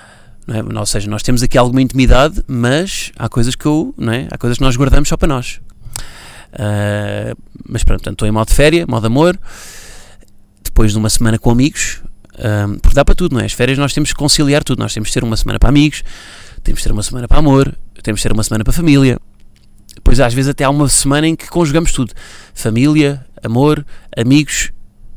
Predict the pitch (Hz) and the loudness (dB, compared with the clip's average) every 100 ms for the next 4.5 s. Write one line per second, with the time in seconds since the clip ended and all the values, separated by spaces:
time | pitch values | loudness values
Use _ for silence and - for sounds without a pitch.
0 | - - - - 101 107 104 110 - 113 | -16 -14 -10 2 2 2 -2 -2 -2 -4
1 | 110 123 113 - 104 - - 117 107 113 | -2 -2 -2 -4 -4 2 4 4 4 4
2 | 104 - - 92 - - - - - - | 2 -4 -4 -6 -6 -12 -16 -20 -20 -20
3 | - - - - - - - 98 98 - | -20 -20 -20 -10 4 4 6 0 -4 -8
4 | - 107 - 147 | -4 0 2 2